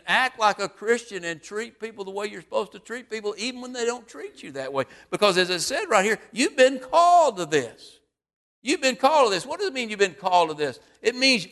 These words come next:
you're to walk in the footsteps of Jesus Christ. And what did he do? Look back at verse number twenty-three of chapter two. It says, "Who, when he was reviled, he did not revile in return.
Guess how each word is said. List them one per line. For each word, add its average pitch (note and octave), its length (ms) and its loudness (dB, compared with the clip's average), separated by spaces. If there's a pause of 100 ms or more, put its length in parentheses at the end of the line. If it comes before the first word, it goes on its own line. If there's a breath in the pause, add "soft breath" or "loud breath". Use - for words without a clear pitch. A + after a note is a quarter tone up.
(100)
you're C#4 240 2
to G#3 180 4
walk B3 460 4
in A3+ 100 -4
the G#3+ 100 0
footsteps B3 640 0
of G#3+ 120 -10
Jesus B3+ 480 -4
Christ. D4+ 640 -4 (460)
And A#3 120 -2
what C#4+ 140 8
did C#4 120 0
he C4+ 360 0
do? E3 260 4
Look F#3 220 0
back F3+ 220 4
at D#3+ 120 0
verse F3 220 0
number E3+ 220 -2
twenty-three F#3 600 -4
of C3+ 100 -6
chapter D3+ 420 0 (300 soft breath)
two. B3+ 320 2
It C#3+ 100 -2
says, E3+ 260 2
"Who, F3 140 0
when E3 180 0
he G#3+ 160 0
was G#3 220 0
reviled, F#3 480 4
he A3 80 -4
did G3+ 220 -2
not C#4 320 -2
revile D3 540 4
in C#3+ 120 -6
return. C3+ 560 0